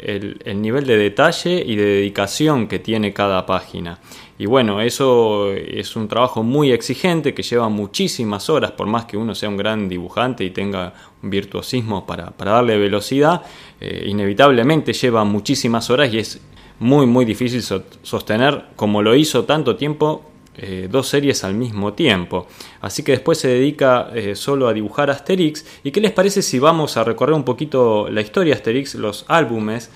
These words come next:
Eh, a mí me encanta comenzar a leer una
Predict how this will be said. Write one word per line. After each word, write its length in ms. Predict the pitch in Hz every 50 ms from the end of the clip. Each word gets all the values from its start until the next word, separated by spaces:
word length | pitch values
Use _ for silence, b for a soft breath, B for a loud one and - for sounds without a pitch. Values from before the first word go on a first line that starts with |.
| b b b b b b
Eh, 400 | - 95 95 95 98 101 101 - - -
a 100 | - 120
mí 140 | 131 170 202
me 60 | 196
encanta 640 | 165 156 156 185 185 185 - 165 147 135 127 120 113
comenzar 360 | - 123 123 127 123 - 160
a 40 | 160
leer 200 | 151 143 147 147
una 760 | 156 - 87 127 117 127 127 117 110 104 101 98 95 92 92